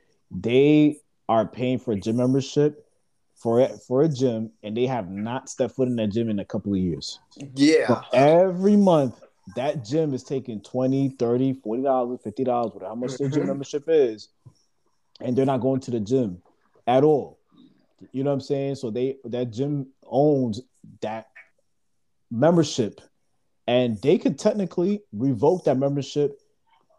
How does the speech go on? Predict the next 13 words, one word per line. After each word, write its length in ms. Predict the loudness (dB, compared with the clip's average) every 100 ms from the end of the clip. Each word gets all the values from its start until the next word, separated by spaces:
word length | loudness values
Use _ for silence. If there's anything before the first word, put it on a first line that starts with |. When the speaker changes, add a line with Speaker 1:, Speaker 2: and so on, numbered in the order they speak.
| -2
Speaker 1:
anytime 520 | 0 0 0 -2 0
that 180 | 0 2
they 140 | 2
want. 460 | 2 0 0 0 -4
Like, 200 | -6 -4
when 120 | -2
you 140 | -2
do 340 | 2 4 4 0
sign 760 | -2 2 4 4 2 0 -6 -6
your 140 | -10
gym 340 | -6 -2 0
membership, 640 | 0 -2 -4 -4 -2 -2 -2 _
Speaker 2:
Yeah. 300 | 2 4 4